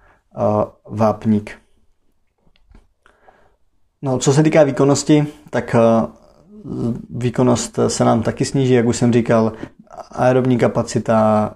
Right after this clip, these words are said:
zvýší se nám, sníží se nám síla, sníží se nám, eh, i vytrvalost. Eh, asi to každý z-, jako nemusí moc vysvětlovat,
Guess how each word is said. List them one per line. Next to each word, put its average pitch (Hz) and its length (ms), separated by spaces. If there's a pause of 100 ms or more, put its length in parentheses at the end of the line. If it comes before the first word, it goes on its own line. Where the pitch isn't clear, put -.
(160)
zvýší 113 300
se - 120
nám, 113 240
sníží 117 320
se 110 80
nám 117 140
síla, 117 440 (200)
sníží 113 280
se - 160
nám, 107 380 (180)
eh, 113 140
i 123 80
vytrvalost. 117 760 (560)
Eh, 120 180
asi 127 200
to 120 160
každý 117 420
z-, 113 180
jako 120 180
nemusí 117 300
moc 120 160
vysvětlovat, 113 600